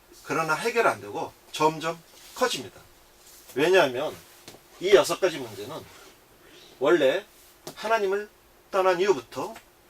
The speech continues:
죄를 범한 이후부터, 마귀에게 속은 이후부터 시작되었기 때문입니다. 당신은 당신 스스로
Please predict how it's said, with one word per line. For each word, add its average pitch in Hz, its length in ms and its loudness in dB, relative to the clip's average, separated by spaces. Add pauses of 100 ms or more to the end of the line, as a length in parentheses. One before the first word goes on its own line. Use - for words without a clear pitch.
(180)
죄를 165 340 8
범한 156 400 0
이후부터, 190 600 -2 (420)
마귀에게 151 680 0 (220)
속은 185 380 -4
이후부터 120 500 -8 (760)
시작되었기 - 680 -6
때문입니다. 208 400 -8 (2250)
당신은 160 680 -2 (380)
당신 151 320 -8
스스로 131 640 -4